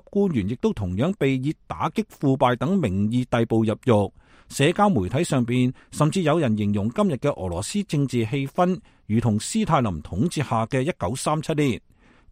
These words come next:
政治學者舒利曼話，大批嘅高官紛紛落馬，顯示普京手下各個利益集團嘅爭鬥變得更加激烈，因為經濟危機當中大家能夠瓜分以及共享嘅財富日益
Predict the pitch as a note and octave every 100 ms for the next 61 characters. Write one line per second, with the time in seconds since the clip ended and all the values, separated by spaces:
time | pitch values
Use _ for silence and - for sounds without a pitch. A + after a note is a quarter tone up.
0 | - G3 F3 D#3 - - - C#3 E3 A3
1 | F#3 C3+ C3 B2+ C3 B2 B2+ - _ _
2 | C#3 C#3+ - G3+ E3 - F#3+ - G3 G3
3 | - G#3 G#3 G3+ D3+ C3+ A2 A2 C3 -
4 | - - - D3 G#3+ - D3 - B2 D#3+
5 | A3 F#3+ - D3 - B2+ B2+ F#3 F#3 E3
6 | D3 G#3 - C#3 - E2 - D3+ D3 G#3+
7 | G3 F3+ C#3+ C#3 - - - - E3 -
8 | _ D3+ C#3 C3 D#3 - D#3 A2+ A#2 _
9 | _ _ _ G3 F#3+ C#3 - B3 G#3+ D#3
10 | - - E3+ E3+ F3 F3 E3+ F3 - D3
11 | D3+ A3+ F#2 C#3 C#3+ F#3 F#3 F3+ G3 C3+
12 | C3+ - A#2+ A#2+ A2 F3 F3+ - D2+ -
13 | B2 C#3+ _ - A2 _ D3+